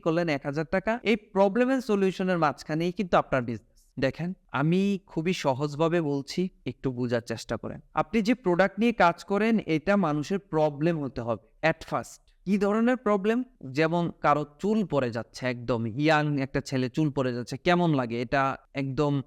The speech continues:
একটা অস্বস্তিকর বিষয়, তাই না? এখন ওইটার সলিউশন আপনি দিচ্ছেন। আরেকটা লোকের বয়স পঁয়ত্রিশ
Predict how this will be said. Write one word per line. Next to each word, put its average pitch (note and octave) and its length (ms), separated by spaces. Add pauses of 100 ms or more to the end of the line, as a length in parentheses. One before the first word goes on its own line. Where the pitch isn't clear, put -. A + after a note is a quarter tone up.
(180)
একটা C#3+ 220 (380)
অস্বস্তিকর C#3 600 (120)
বিষয়, A2+ 260
তাই D3+ 160
না? E3 40 (260)
এখন G#3 160 (140)
ওইটার F3+ 320
সলিউশন D3 360 (100)
আপনি C3+ 140 (100)
দিচ্ছেন। - 280 (160)
আরেকটা G#3 340
লোকের A3+ 280
বয়স D#3+ 260
পঁয়ত্রিশ D3 380